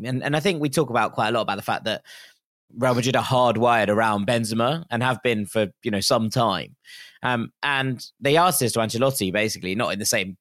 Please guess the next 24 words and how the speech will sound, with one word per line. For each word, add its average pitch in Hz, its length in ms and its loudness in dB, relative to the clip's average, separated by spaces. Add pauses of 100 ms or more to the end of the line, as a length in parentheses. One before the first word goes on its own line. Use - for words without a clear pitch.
phrases, 95 440 0
but 95 60 -6
he 101 60 -4
said, 101 180 -4
you 113 60 -8
know, 101 180 0
"You're 107 180 -2
so 127 160 0
dependent 120 440 0
on 101 100 -2
him." 101 100 -2
And 107 80 -4
he's 120 140 -2
like, 139 160 0
"Yeah, 180 140 4
but 135 180 0
we're, 143 200 2
we're 139 180 -4
cool 180 180 2
being 151 160 0
dependent 120 360 -2
on 107 100 -4
Benzema 104 360 0
because 104 360 -4